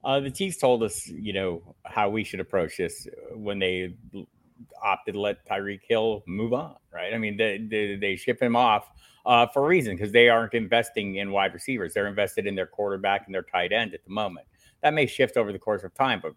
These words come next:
but I don't think it's shifting materially this year. Um, so, <clears throat> so who is the wide receiver one in Kansas City? It is the open wide receiver.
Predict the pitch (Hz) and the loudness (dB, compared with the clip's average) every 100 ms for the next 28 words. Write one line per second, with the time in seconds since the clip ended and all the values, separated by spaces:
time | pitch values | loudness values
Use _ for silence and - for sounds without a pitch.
0 | _ - 104 113 104 - 101 - 113 - | _ -2 2 2 0 -4 -6 -2 -2 -2
1 | 98 92 90 87 90 - 113 104 92 87 | -8 -8 -12 -14 -14 -2 -2 0 -6 -8
2 | - - 90 - 151 - - _ - - | -8 -8 -8 -4 -4 -4 -14 _ -20 6
3 | 151 151 143 - 160 135 - - 185 175 | 10 10 8 10 10 10 2 -2 4 6
4 | 139 - 139 123 151 202 196 156 135 151 | 4 10 10 10 8 10 10 6 -2 0
5 | 147 139 143 139 147 127 120 117 131 127 | 4 6 6 2 -4 0 2 2 2 0
6 | - _ _ - 110 123 120 107 - 120 | -6 _ _ -12 -8 -2 -2 -2 -4 -2
7 | 113 - _ _ 117 117 110 98 104 110 | -2 -8 _ _ 2 2 0 -4 -4 -2
8 | 98 113 113 104 98 101 90 90 - 92 | 2 2 0 0 2 2 2 -8 -10 -12
9 | 78 | -12